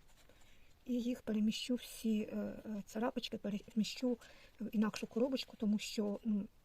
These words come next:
це не дуже зручно, е, змішувати носочки із, е, царапками, тому що,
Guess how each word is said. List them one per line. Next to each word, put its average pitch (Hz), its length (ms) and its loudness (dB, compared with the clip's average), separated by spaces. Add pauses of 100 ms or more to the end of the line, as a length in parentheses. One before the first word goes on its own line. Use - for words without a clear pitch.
(160)
це 208 140 -4 (100)
не 220 140 4
дуже 214 220 4
зручно, 220 460 2 (560)
е, 202 160 -2 (320)
змішувати 214 540 4
носочки 208 540 0
із, 220 260 -2
е, 202 280 2 (380)
царапками, 190 500 -2
тому 220 160 6
що, 208 200 0